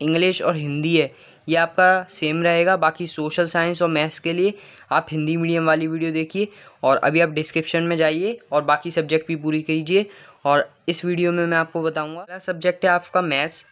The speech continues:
मैथ्स में सबसे पहले है टिक द करेक्ट, पहले का है बी, दूसरे का है बी,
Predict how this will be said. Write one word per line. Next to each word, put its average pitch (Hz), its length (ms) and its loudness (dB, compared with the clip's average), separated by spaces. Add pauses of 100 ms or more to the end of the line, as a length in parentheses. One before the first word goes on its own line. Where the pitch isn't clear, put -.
मैथ्स 143 280 -2
में 185 100 -4
सबसे 185 320 -6
पहले 170 200 2
है 175 120 0
टिक 143 240 -6
द 143 120 -8
करेक्ट, 160 280 0 (380)
पहले 151 260 2
का 180 120 2
है 175 220 0
बी, 175 240 -8 (560)
दूसरे 160 420 -2
का 175 120 2
है 175 220 0
बी, 175 220 -10